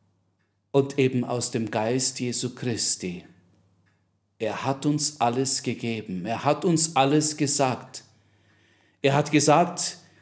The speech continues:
wie wichtig die Nächstenliebe ist. Und er hat uns alle Worte der Wahrheit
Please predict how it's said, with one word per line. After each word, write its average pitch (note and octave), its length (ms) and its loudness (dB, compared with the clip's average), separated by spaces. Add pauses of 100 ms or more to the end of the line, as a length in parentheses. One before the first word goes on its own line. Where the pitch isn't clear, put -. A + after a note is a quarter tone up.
(160)
wie B2 140 2
wichtig E3 360 2
die C#3+ 100 6
Nächstenliebe C#3+ 720 4
ist. - 520 0 (640)
Und A2+ 520 -4 (140)
er G#2 120 -8
hat A#2 180 -6
uns - 540 -4
alle B2 320 2
Worte A#2+ 560 0 (340)
der G#2+ 160 -2
Wahrheit A#2 500 -2